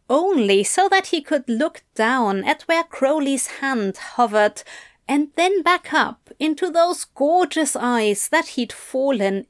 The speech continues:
irreversibly, undeniably in love with.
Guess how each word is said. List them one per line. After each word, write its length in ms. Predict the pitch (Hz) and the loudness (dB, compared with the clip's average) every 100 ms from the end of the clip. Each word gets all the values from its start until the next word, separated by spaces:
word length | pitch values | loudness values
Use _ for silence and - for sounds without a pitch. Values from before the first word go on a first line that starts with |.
| - | -10
irreversibly, 1400 | 226 247 208 190 185 160 202 233 233 214 196 214 220 220 - _ _ _ 277 | 0 0 0 -2 -4 0 2 2 0 -2 -2 -2 -2 -2 -8 _ _ _ -2
undeniably 1400 | 349 370 339 269 277 277 247 254 285 240 190 196 185 202 | 0 2 0 0 0 2 2 2 2 2 0 -4 -4 -4
in 420 | 196 220 220 208 | -2 -2 0 0
love 380 | 202 240 - - | 2 0 -2 -10
with. 360 | 175 175 - | -12 -12 -18